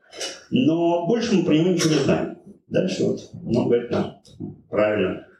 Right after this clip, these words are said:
литературный язык. А если он совершает ошибки, то, как правило, это ошибки информативные. И они сообщают нам что-то. Вот я уже говорил, что, скажем,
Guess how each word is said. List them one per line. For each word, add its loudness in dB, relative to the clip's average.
литературный 0
язык. -10
А 0
если 2
он 2
совершает 2
ошибки, 0
то, 0
как -2
правило, 2
это 0
ошибки 0
информативные. -2
И 0
они 2
сообщают 0
нам -2
что-то. -6
Вот 0
я 4
уже 2
говорил, 2
что, -8
скажем, -6